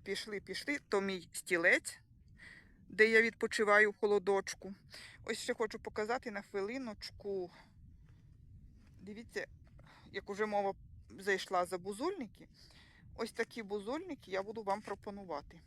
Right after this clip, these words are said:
Подивіться, які вже вони великі і гарні. Тут є три сорти. Є Отело, є бузульник, е, схожий на Отело, це вже з сіянців, але він є низькорослим.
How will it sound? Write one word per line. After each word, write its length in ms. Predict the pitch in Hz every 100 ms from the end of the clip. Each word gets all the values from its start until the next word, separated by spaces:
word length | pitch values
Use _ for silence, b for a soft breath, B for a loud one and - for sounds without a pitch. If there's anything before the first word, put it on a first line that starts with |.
| -
Подивіться, 400 | 180 190 185 -
які 220 | 175 -
вже 260 | 247 226 202 - B B B B
вони 420 | 190 190 185 196 226 - - - - -
великі 560 | 190 190 196 233 - -
і 100 | 196
гарні. 540 | 175 151 143 160 151 - - - B B -
Тут 240 | 262 -
є 360 | 190 202 196 185 - -
три 200 | - 214
сорти. 560 | 208 - 180 - 190 208 - - - - - - - - - - B B B -
Є 360 | 190 202 196 -
Отело, 600 | 196 - 185 165 180 233 - - - B B B
є 260 | 180 196 220
бузульник, 760 | 220 190 214 202 190 180 -
е, 340 | - 170 165 170
схожий 380 | - 226 196 185
на 160 | 185
Отело, 440 | 185 - 208 175 170
це 160 | -
вже 140 | 180 170
з 40 |
сіянців, 680 | - - 196 175 175 - 240 B B B B
але 280 | 208 202
він 200 | 202 214
є 300 | 208 180 185 160 B B B B
низькорослим. 800 | 208 202 - 185 151 151 202 262